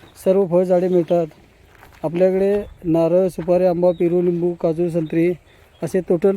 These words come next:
पाच हजार व्हरायटीमध्ये प्लांट आहेत. रोप दिल्यापासून आपल्याला सर्व व्हरायटी, त्याचबरोबर लागवड, अंतर, उत्पादन, माहिती, त्यानंतर श-, नर्सरी शासन मान्य आहे, त्यामुळे आपल्याला भाऊसाहेब फंडकर, रोजगार हमी योजना, नाना देशमुख योजना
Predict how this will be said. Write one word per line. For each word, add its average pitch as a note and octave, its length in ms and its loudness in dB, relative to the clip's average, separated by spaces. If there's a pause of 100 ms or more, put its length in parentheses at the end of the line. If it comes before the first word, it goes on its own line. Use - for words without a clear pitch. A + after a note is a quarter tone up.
पाच F3+ 200 0
हजार F#3 200 0
व्हरायटीमध्ये F3+ 540 0
प्लांट F3 300 0
आहेत. E3+ 140 2 (680)
रोप F3+ 200 -2
दिल्यापासून F3+ 460 -2
आपल्याला F3 420 -2 (880)
सर्व F3+ 140 2
व्हरायटी, F3+ 600 2 (160)
त्याचबरोबर F3 480 0
लागवड, F3 420 0
अंतर, E3+ 360 0
उत्पादन, F3 540 0
माहिती, E3 440 0 (1200)
त्यानंतर F3+ 420 6
श-, D#3+ 120 -6
नर्सरी E3+ 460 2
शासन F3+ 260 2
मान्य F3+ 280 4
आहे, F3 100 4
त्यामुळे F3+ 280 2
आपल्याला E3+ 280 0
भाऊसाहेब E3+ 400 2
फंडकर, E3+ 280 2
रोजगार E3+ 320 2
हमी E3+ 200 4
योजना, E3 240 0
नाना E3 240 2
देशमुख E3+ 360 0
योजना D#3+ 300 -2